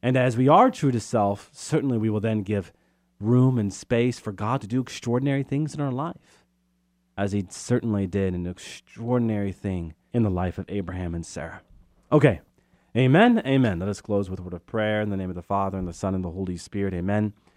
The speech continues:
Good and gracious God, we do just give you special thanks and praise for the gift of another evening, the gift of this beautiful chapter, chapter eighteen, these fifteen verses that afforded us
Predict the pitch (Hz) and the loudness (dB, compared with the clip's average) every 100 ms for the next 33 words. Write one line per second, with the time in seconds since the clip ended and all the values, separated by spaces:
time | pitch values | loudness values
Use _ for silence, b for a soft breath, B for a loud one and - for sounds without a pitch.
0 | b b b 131 120 117 127 117 104 - | b b b 4 4 4 2 2 -2 2
1 | 120 139 120 107 110 104 - 107 98 - | 4 4 4 2 2 0 -2 -2 -2 0
2 | 107 107 107 107 107 90 107 107 107 95 | -2 0 0 0 -2 -4 0 0 0 -4
3 | 95 110 110 104 104 98 101 123 120 117 | -4 -2 -4 -4 -6 -4 -4 -2 0 2
4 | 110 101 _ _ _ _ _ _ - 107 | 0 -4 _ _ _ _ _ _ -6 -2
5 | 120 120 117 98 113 - 98 104 117 117 | 0 0 -2 0 -2 -2 -6 -2 -2 -2
6 | 107 - 123 120 113 - 113 110 113 110 | -6 -2 -2 0 -4 -4 -4 -4 -6 -6
7 | 104 - - 113 113 104 104 - 120 110 | -8 -10 -4 0 0 0 -2 -6 -6 -6
8 | - 104 104 104 - 95 104 98 98 120 | -4 -2 -2 -4 -6 -6 -4 -4 -6 -4
9 | 113 107 101 95 - | -2 0 -2 -4 -12